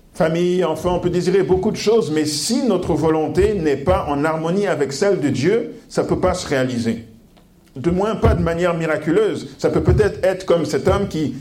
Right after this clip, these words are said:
il y a trente-huit ans, a fait des mauvais choix pour essayer d'accomplir ses désirs,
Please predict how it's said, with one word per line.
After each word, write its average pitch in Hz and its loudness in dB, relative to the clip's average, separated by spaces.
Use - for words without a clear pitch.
il 147 2
y 165 4
a 143 2
trente-huit 165 -4
ans, 170 2
a 147 -2
fait - -2
des 135 0
mauvais 135 2
choix 214 0
pour 156 0
essayer 143 2
d'accomplir 147 0
ses 143 -2
désirs, 151 0